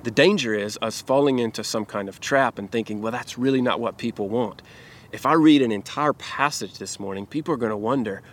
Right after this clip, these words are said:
"Why did he read so much?" If I preach for forty-five minutes or an hour or an hour and a half, people have somewhere to go. They have lunch.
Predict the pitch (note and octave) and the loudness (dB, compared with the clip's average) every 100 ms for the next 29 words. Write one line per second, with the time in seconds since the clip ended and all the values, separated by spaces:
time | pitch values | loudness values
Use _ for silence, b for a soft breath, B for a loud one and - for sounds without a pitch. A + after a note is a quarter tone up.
0 | B - A2 F3 B2+ G2+ G#2+ G3 G#3+ - | B -10 -8 -6 -6 -6 -2 -2 -2 -4
1 | G#2+ E2+ - - - B B C3 C#3+ E3 | -6 -8 -10 -12 -16 B B 0 2 2
2 | - E3+ D#3+ - A2 D3+ D#3+ - B2+ G#2 | 2 0 0 -4 -2 0 0 0 -4 -2
3 | A#2+ D#3 - - G#2 F#2+ G2+ G2+ C3 D#3+ | 0 0 -2 -4 -4 -4 -4 2 4 4
4 | A2+ - A2 G#2+ G#2+ B2 D#3 C3+ G#2+ G#2 | 2 -2 -2 -2 0 0 2 0 -2 -4
5 | A2 D#3+ D3 - B B B D#3 G#3 B3+ | -2 0 0 -4 B B B -2 0 0
6 | F3+ - C#3+ - D#3+ D#3+ D3+ D#3+ G3+ G3+ | 0 0 -2 -2 0 0 0 0 0 0
7 | B2+ D#3+ F3+ C#3+ C3+ F3+ A#3 - - - | 0 -2 -2 -4 -2 0 -2 -4 -4 -4